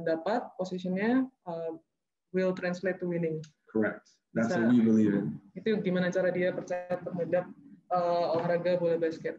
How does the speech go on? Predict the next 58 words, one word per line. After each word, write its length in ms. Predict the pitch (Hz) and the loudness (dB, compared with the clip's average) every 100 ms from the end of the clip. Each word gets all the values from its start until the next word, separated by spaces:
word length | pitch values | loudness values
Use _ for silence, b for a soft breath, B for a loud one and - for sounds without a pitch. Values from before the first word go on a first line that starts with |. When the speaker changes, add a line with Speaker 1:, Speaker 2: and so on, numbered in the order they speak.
| - | 0
Speaker 2:
The 80 | 123 | 2
next 320 | 147 151 185 | 4 2 0
one 100 | 170 | 2
is 140 | 156 | 2
transitional 800 | 156 156 139 127 143 160 156 143 | 0 0 0 2 2 2 2 2
points 340 | 147 147 147 147 | 2 2 2 2
allowed 380 | 131 135 135 | 0 0 0
per 120 | 131 113 | 2 2
game. 600 | 123 135 156 160 - B B B - | 2 2 2 0 -4 B B B -8
Uh, 440 | 117 117 117 117 120 | -2 0 0 2 2
one 160 | 147 | 2
thing 240 | 151 156 143 | 2 2 2
as 140 | 131 | 2
you 100 | 147 | 2
guys, 320 | 143 139 131 | 2 0 -2
coaches, 400 | 147 139 143 135 | 0 2 2 2
you 160 | 131 127 | 2 2
guys 240 | 123 113 | 2 2
know 320 | 117 131 131 | 2 2 2
is 240 | 117 110 - b b _ _ - | 2 0 -2 b b _ _ 0
the 80 | 127 | 0
easiest 280 | 139 139 135 | 2 2 2
way 160 | 139 | 0
to 40 | 127 | 0
score 360 | - 143 139 | 0 2 2
is 80 | 131 | 2
in 80 | 123 | 2
transition. 960 | 131 120 113 139 139 143 139 139 139 _ _ _ 110 | 0 0 2 2 2 2 2 2 0 _ _ _ -2
Uh, 240 | 107 107 | 2 4
there's 160 | 110 123 | 4 4
not 160 | 131 | 2
really 240 | 127 123 113 | 2 2 2
too 160 | 135 | 2
much 160 | 123 120 | 2 2
of 80 | 117 | 0
a 80 | |
science 400 | 110 123 131 123 - | 0 -2 0 -2 0
to 160 | 139 135 | 2 2
it. 240 | 131 131 - _ _ - | 2 -2 -10 _ _ -4
Uh, 400 | 107 107 107 107 | 0 2 2 2
if 160 | 107 104 | 0 0
you 100 | 120 | 2
can 140 | 123 | 2
get 140 | 123 123 | 2 2
a 40 | |
bunch 220 | 123 120 | 0 0
of 80 | - | -2
transition 540 | - 131 123 127 123 | -2 0 0 0 -2
points, 280 | 123 131 123 | 0 0 0
it 60 | 120 | 2
makes 240 | 120 117 | 2 2
the 60 | 113 | 0
game 240 | 123 123 | 0 0
a 40 | 110 | 2
bit 180 | 120 120 | 2 4
easier 340 | 123 120 117 | 4 4 2
for 260 | 120 127 135 | 2 2 4
you. 300 | 139 143 | 4 2